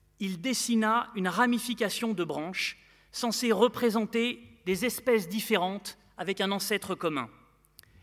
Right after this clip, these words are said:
Et il écrivit juste au-dessus, en anglais, une phrase qu'on pourrait traduire par « Voilà ce que je pense ». Darwin venait de concevoir l'évolution des espèces.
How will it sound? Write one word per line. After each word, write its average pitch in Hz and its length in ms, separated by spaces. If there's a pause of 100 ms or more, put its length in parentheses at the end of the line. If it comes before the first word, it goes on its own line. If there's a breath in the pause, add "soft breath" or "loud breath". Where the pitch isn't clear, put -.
Et 214 60
il 233 80
écrivit 254 460
juste 254 340
au-dessus, 202 560
en 185 140
anglais, 185 420 (840 loud breath)
une 175 100
phrase 214 300
qu'on 185 100
pourrait 180 220
traduire 180 500
par « - 640
Voilà 180 300
ce - 80
que 165 100
je 147 100
pense ». - 520 (1600 soft breath)
Darwin 233 580
venait 208 280
de 208 80
concevoir 202 640
l'évolution 175 480
des 151 160
espèces. - 580